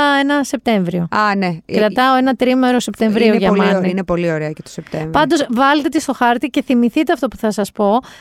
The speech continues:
Speaker 1: Ακόμα και Οκτώβριο, και καταρχάς στη Μάνη η θερμοκρασία μένει ψηλά λίγο παραπάνω από ότι
Speaker 2: Μμ.
Speaker 1: την υπόλοιπη Ελλάδα
Speaker 2: Μμ.
Speaker 1: και στην Κρήτη συμβαίνει αυτό σε κάποια σημεία. Δηλαδή, ε, μπορεί και Οκτώβριο να βρεθείς με είκοσι οκτώ, είκοσι εννιά βαθμούς να είσαι τέλεια. Είναι μια χαρά.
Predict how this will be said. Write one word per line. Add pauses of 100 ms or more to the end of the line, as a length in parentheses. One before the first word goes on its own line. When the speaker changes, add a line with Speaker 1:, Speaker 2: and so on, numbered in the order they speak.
(120)
Speaker 1:
Ακόμα
και
Οκτώβριο,
και
καταρχάς
στη
Μάνη (120)
η
θερμοκρασία
μένει
ψηλά
λίγο
παραπάνω
από
ότι
Speaker 2:
Μμ.
Speaker 1:
την
υπόλοιπη
Ελλάδα
Speaker 2:
Μμ. (140)
Speaker 1:
και
στην
Κρήτη
συμβαίνει
αυτό (200)
σε
κάποια
σημεία.
Δηλαδή, (440)
ε,
μπορεί
και
Οκτώβριο
να
βρεθείς
με
είκοσι
οκτώ,
είκοσι
εννιά
βαθμούς
να
είσαι
τέλεια. (120)
Είναι
μια
χαρά.